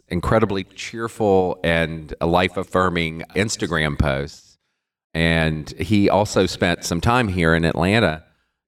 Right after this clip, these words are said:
Bo had written a story about a book called A Night at the Sweet Gum Head. And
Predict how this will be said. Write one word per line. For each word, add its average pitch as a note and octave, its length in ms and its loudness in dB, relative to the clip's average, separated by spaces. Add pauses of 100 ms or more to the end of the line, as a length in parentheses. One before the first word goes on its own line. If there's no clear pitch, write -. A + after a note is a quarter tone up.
Bo A2 320 0
had G2 200 -2
written E2+ 520 0
a D#2+ 280 2
story B2 360 2
about E2+ 440 0
a E2+ 60 -8
book E2 240 0
called F#2+ 320 0 (640)
A F#2+ 100 -4
Night A#2 180 2
at A#2+ 100 -2
the - 60 -10
Sweet - 220 0
Gum F#2+ 200 0
Head. C#2+ 320 0 (440)
And F2 680 0